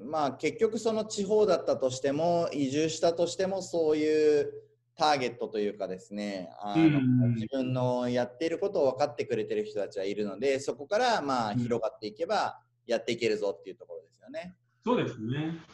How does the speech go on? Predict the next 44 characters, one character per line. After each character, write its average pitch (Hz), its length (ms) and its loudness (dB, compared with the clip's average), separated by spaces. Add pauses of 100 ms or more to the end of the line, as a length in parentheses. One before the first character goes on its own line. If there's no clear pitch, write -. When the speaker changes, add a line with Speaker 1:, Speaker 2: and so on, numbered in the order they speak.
Speaker 2:
だ 254 80 -2
か 220 60 4
ら 196 60 4
そ 233 120 4
の 254 120 6
広 247 260 6
が 262 100 10
り 262 160 6
っ - 80 -2
て 302 60 -2
い 320 40 0
う 302 40 0
の 294 60 4
が 190 60 4
エ 151 120 6
ス 190 160 0
エ 185 160 4
ヌ 185 40 2
エ 190 100 4
ス - 160 -2
も 135 140 8
あ 143 140 6
る 120 80 2
し、 180 240 0
ホ 139 80 2
ー 139 180 2
ム - 60 -2
ペ 151 140 2
ー 135 40 0
ジ 117 100 -4
と 104 100 -8
か、 107 480 -2 (320)
い - 20 -4
ろ 277 120 4
ん - 20 8
な 349 80 10
手 320 120 4
段 359 180 8
は 147 100 10
あ 139 80 6
り 143 40 4
ま 151 200 6
す 110 180 -4
し。 123 420 0